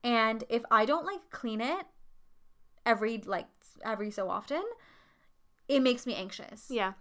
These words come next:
Speaker 1: And, like, clean it, like, a specific way or do specific things, like, change my sheets, like, do this, like,
Speaker 2: Mm-hmm.
Speaker 1: whatever. And for the last, like, two months, I wanna say,
Speaker 2: Yeah.
Speaker 1: like, April and May have just been crazy.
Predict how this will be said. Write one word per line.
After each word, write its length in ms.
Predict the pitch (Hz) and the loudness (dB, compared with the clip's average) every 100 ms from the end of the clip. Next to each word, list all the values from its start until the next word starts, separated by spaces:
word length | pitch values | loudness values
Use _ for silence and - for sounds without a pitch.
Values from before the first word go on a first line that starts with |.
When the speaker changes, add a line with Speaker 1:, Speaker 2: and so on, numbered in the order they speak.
| - | -2
Speaker 1:
And, 140 | 240 | 4
like, 160 | 233 220 | 4 4
clean 240 | - 226 | 0 0
it, 80 | 226 | 0
like, 140 | 220 233 | 0 -4
a 20 | |
specific 440 | 226 220 220 214 | -6 -6 -4 0
way 180 | 240 226 | 4 4
or 100 | 202 | 4
do 220 | 196 214 202 | 0 -4 -6
specific 400 | 214 214 208 - | -6 -8 -8 -6
things, 220 | 214 202 | -6 -6
like, 120 | 180 | -8
change 220 | - 208 226 | -8 -8 -6
my 100 | 254 | -6
sheets, 460 | 320 285 208 - | -2 -2 -2 -4
like, 180 | 196 190 - - | -4 -6 -12 -10
do 160 | 254 | -2
this, 300 | 277 226 208 | 2 2 0
like, 100 | 208 | 0
Speaker 2:
Mm-hmm. 240 | 240 214 208 | 0 0 0
Speaker 1:
whatever. 400 | 240 196 190 - - - - - - | 2 2 0 -4 -20 -20 -20 -12 -2
And 320 | 233 226 233 | 0 0 -2
for 180 | 262 247 | -2 0
the 100 | 247 | 0
last, 540 | 226 202 233 269 - | 4 6 6 2 -4
like, 240 | 254 220 - _ - - _ - _ - | -2 -2 -4 _ -20 -20 _ -20 _ -14
two 300 | - 285 359 | -4 0 2
months, 280 | 349 202 214 | 2 2 0
I 100 | 208 | -2
wanna 240 | 185 165 208 | -2 -4 -8
say, 440 | - 85 285 320 - | -8 -6 -6 -8 -10
Speaker 2:
Yeah. 160 | 240 214 | -6 0
Speaker 1:
like, 300 | 202 190 - - - - - - - - - | 0 -2 -8 -14 -14 -14 -14 -14 -14 -14 -4
April 360 | 214 226 240 226 | -2 0 0 -2
and 140 | 214 | -2
May 320 | 190 175 311 381 | -4 -4 -8 -4
have 180 | 262 214 | -2 0
just 200 | 247 233 | 0 -2
been 220 | 226 214 - - 233 - - - - - - - - | -4 -6 -8 -12 -12 -14 -20 -20 -20 -20 -20 -14 -4
crazy. 680 | - 240 240 - - 233 | 4 6 4 0 -8 -10